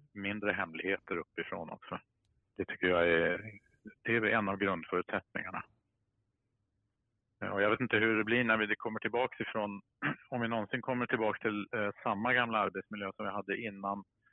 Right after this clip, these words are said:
pandemin slog till. Det lär vi väl inte göra, men, eh, det är lätt att säga upp med sakerna på väggarna. Eh, det tycker jag fortfarande är bra, men jobbar man, eh, inte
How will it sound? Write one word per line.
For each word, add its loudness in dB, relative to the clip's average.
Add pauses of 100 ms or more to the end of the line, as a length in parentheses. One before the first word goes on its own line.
(460)
pandemin -2
slog -4
till. 0
Det 0
lär 4
vi 4
väl 2
inte -2
göra, 2
men, -4
eh, -4
det -2
är 4
lätt 2
att 2
säga 6
upp -6
med -6
sakerna -2
på -6
väggarna. 0 (1160)
Eh, -4
det 0
tycker -6
jag -4
fortfarande -2
är 0
bra, 0
men -4 (100)
jobbar -4
man, -4
eh, -8
inte -2